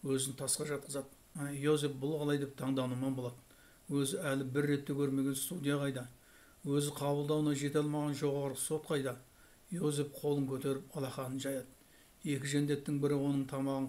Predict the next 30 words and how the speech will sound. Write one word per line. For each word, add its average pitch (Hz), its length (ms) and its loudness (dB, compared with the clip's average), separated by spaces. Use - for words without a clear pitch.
қолымен 135 400 0
ұстап 139 300 -2
тұрады 143 260 -2
да, 151 140 -2
екіншісі 139 640 0
жүрек 147 260 0
тұсынан 135 360 0
пышақты - 440 -6
тереңдете 131 560 0
соғып, 135 320 -2
оны 131 240 2
екі 135 380 -2
рет 131 160 -2
бұрап 156 260 -2
алады. 131 300 -8
Йозеф 147 520 2
жанары 143 320 2
сөніп 143 320 0
бара 139 160 2
жатып, 131 240 -2
жендеттердің 139 680 0
қарсы 147 300 -2
алдында 135 280 -2
беттері 139 540 -2
беттеріне 135 640 0
тие 143 240 -4
ақырын 135 420 -4
күтіп - 240 -16
тұрғанын 135 440 -4
көреді. 135 200 -4